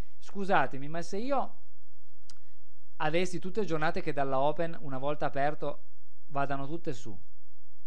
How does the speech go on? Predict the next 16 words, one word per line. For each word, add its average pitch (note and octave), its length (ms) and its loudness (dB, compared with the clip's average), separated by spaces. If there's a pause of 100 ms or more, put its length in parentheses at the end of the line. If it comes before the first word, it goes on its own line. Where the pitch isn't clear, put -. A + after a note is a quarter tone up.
(1300)
Ci - 100 0
sono, C#3+ 300 0
no? D3 160 0
Quei C#3+ 200 0
periodi B2+ 420 0
dove A#2+ 380 0
ne A#2+ 140 0
fa C3+ 120 0
anche C3 180 0
quattro B2 260 0
o - 20 -2
cinque B2 300 -2
di A#2+ 100 0
fila A#2 240 -2
così, G#2 280 0
no? G2+ 200 0